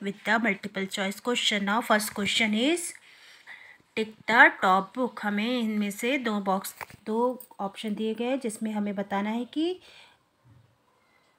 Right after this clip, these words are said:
टॉप बुक कौन से ऑप्शन में है। तो, tick the option A is right answer. Top book is option A. So, right, tick the option A.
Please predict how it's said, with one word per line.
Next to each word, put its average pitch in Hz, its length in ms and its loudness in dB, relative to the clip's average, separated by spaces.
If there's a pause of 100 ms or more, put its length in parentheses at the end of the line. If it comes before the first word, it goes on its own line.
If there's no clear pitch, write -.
(1160)
टॉप 214 320 -2
बुक 285 260 -2
कौन 247 220 0
से 294 340 -2 (680)
ऑप्शन 226 340 -2
में 208 140 -2
है। 196 140 -2
तो, 262 300 -2 (120)
tick 214 180 -6
the 208 160 0
option 220 280 -4
A 254 200 0
is 208 140 -4
right 196 320 -2
answer. 262 380 2 (880)
Top 208 340 0 (100)
book 233 460 -4
is 311 260 -4
option 208 500 -6 (140)
A. 285 280 0 (180)
So, 254 160 0
right, 208 220 -2 (100)
tick 214 240 -8
the 233 60 -2
option 233 420 -2 (100)
A. 226 200 -2